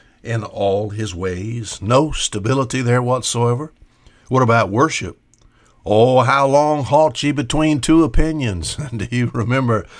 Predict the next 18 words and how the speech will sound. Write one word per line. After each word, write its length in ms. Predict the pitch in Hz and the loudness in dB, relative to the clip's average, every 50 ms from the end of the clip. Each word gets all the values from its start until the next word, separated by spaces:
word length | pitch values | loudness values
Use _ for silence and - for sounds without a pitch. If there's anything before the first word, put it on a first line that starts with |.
| - - - - - - - - - - - | -20 -20 -20 -20 -18 -16 -16 -14 -14 -10 -8
Uh, 120 | - 104 101 | -6 -2 0
do 100 | 101 107 | 2 4
you 100 | 120 123 | 4 4
remember 240 | 127 120 123 123 | 4 4 4 4
that 220 | 117 123 135 156 151 | 4 4 2 2 0
in 120 | 131 117 | -2 -4
First 320 | 113 143 135 113 92 - - | -2 -2 -2 -2 -2 -2 -2
Kings 240 | 127 123 117 110 | -2 0 0 -2
chapter, 540 | - - 139 117 113 117 - 95 - 123 117 - - - - - - - - | -2 0 0 0 0 -2 -4 -8 -10 -10 -12 -14 -16 -20 -20 -20 -16 -12 -6
uh, 260 | - - 101 101 95 | -4 -2 -2 -2 -2
chapter 420 | - 135 131 113 90 - 196 - | 0 0 0 0 0 -2 -2 0
eighteen? 720 | 117 120 113 92 - - 127 120 110 95 85 73 73 73 - - _ _ | 0 0 0 -2 -2 -2 0 0 0 -2 -4 -6 -8 -10 -12 -14 _ _
"How, 400 | - - 131 143 156 147 131 - - | -4 0 2 2 2 0 -2 -4 -6
how 220 | - - 131 143 | -4 -2 0 2
long 360 | 156 165 185 196 196 190 165 131 | 4 4 4 4 4 2 0 0
halt 360 | 123 175 185 185 165 - - | 2 2 2 2 2 0 -2
ye 80 | 156 139 | -2 -2
between 420 | 139 120 - 147 147 135 123 | -2 -4 -4 -2 -2 0 -2